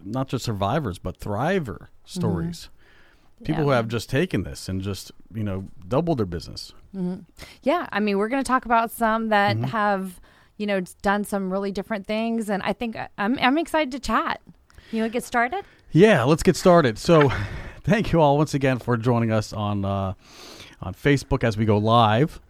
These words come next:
Speaker 1: when
Speaker 2: Mm-hmm.
Speaker 1: we, uh, record here behind the scenes of, uh, Space Coast Eats. So thanks so much again for tuning in. You know the drill. Uh,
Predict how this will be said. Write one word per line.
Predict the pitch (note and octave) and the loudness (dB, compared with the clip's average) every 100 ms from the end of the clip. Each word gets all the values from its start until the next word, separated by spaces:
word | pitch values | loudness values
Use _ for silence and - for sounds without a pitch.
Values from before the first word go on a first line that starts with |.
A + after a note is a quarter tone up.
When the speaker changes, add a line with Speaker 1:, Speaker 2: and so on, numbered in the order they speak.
| _ | _
Speaker 1:
when | - A2+ A2+ | -6 -2 -2
Speaker 2:
Mm-hmm. | |
Speaker 1:
we, | G#2+ G#2 | 0 0
uh, | G2 F#2+ | 0 0
record | F#2+ G2+ A2+ A2 | -2 -2 0 0
here | G2+ G#2 | 0 -2
behind | G2 G2+ G#2+ | -2 -2 0
the | G2 | -2
scenes | - A2+ G#2 A2 B2+ - - | -2 0 0 0 -2 -6 -6
of, | G2 F#2 F2 | -6 -4 -6
uh, | |
Space | - G#2+ | -4 -4
Coast | - F#2+ F#2+ | -4 -6 -6
Eats. | F2+ - - - - - - | -10 -12 -18 -20 -20 -20 -8
So | - C#3 B2+ B2 | 2 6 6 6
thanks | C#3 D3+ | 4 2
so | - | 4
much | C3 B2+ | 4 4
again | B2+ B2+ | 2 0
for | A2+ | -2
tuning | G#2 A#2+ B2 | -2 0 2
in. | C#3+ C#3+ | 4 6
You | C#3+ | 6
know | D#3+ | 6
the | D#3+ | 6
drill. | C3+ D3+ G3 F#3 - - - | 6 6 6 4 0 -12 -6
Uh, | G2+ F#2 F2+ F#2 | -2 0 0 -2